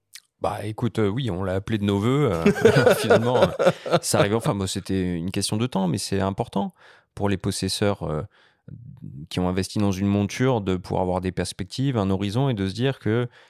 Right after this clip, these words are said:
il y aura plus d'offres que celles du constructeur à l'initiative de la monture. Donc, c'est un premier signe, euh, très, très positif. Maintenant, il va falloir peut-être un petit peu de temps, euh, pour que ça se décline et notamment que des modèles, euh, pour le plein format arrivent.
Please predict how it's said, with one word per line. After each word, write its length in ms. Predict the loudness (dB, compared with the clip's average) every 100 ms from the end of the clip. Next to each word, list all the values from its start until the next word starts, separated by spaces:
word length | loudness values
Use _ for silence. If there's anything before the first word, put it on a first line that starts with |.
| _
il 60 | -4
y 20 |
aura 180 | -2 -4
plus 240 | -4 -2
d'offres 320 | 0 0 0 -4
que 140 | -4
celles 300 | -2 -2 -2
du 120 | -4
constructeur 480 | -4 -4 -4 -4 -2
à 40 |
l'initiative 400 | -2 -4 -6 -4
de 80 | -2
la 80 | 0
monture. 400 | 0 -2 -2 -2
Donc, 160 | -4 -8
c'est 200 | -8 -6
un 120 | -6
premier 320 | -4 -2 0
signe, 340 | -2 -2 0 0
euh, 120 | -2 -8 -20 _ _
très, 220 | -2 -2
très 160 | 0 -2
positif. 600 | 0 -2 -2 -4 -4 -8 _ _ _ _ -12
Maintenant, 400 | -8 -2 0 2
il 160 | 0
va 100 | 0
falloir 280 | -2 -2 -4
peut-être 420 | -6 -4 -4 -2
un 80 | -4
petit 160 | -4 -4
peu 140 | -2
de 100 | -2
temps, 320 | 0 0 -2 -6 _ -10
euh, 100 | -10 -6
pour 200 | -8 -6
que 120 | -8
ça 200 | -6 -6
se 160 | -6 -6
décline 360 | -8 -4 -2
et 100 | 0
notamment 460 | 0 -2 0 -2 -2
que 100 | -4
des 80 | -4
modèles, 340 | -2 -2 -2
euh, 200 | -4 -6
pour 200 | -8 -6
le 140 | -6
plein 220 | -4 -6 -6
format 320 | -4 -6 -6
arrivent. 440 | -8 -6 -4 -4